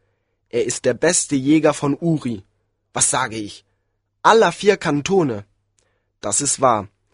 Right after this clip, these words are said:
Mein Vater ist ein sehr guter Jäger. Ihr glaubt mir nicht?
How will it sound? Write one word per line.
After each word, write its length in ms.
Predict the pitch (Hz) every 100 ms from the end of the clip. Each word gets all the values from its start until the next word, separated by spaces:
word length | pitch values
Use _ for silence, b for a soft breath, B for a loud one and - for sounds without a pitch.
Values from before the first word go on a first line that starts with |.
| _ _
Mein 180 | 120 117
Vater 340 | - 139 151
ist 160 | 131 -
ein 320 | - 127 120
sehr 280 | 101 156 151
guter 260 | 120 110 117
Jäger. 460 | 107 104 101 101 _ _ _ _ -
Ihr 120 | 120
glaubt 320 | 110 107 -
mir 100 | 147
nicht? 360 | 185 233 -